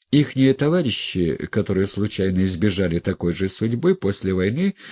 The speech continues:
постесняются позвать их в гости. Кончится война, и жизнь всех нас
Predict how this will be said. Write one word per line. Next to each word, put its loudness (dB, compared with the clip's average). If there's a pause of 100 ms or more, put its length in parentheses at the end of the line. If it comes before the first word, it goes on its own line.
(240)
постесняются 0
позвать 2
их -4
в -6
гости. -2 (220)
Кончится 0
война, 2
и 2
жизнь -2
всех -4
нас -4